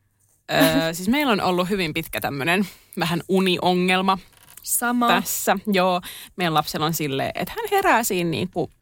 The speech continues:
Speaker 1: kahden, kolmen aikaan ja sit on niinku joku pari tuntia <laughs> voi olla hereillä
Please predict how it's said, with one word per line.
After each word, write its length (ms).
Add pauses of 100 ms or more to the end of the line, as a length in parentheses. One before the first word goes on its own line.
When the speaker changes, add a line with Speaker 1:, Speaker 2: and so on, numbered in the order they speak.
(100)
Speaker 1:
kahden, 400 (140)
kolmen 420
aikaan 640 (180)
ja 60
sit 300
on 240
niinku 360 (300)
joku 240 (380)
pari 220
tuntia 680
<laughs> 0
voi 240
olla 220
hereillä 540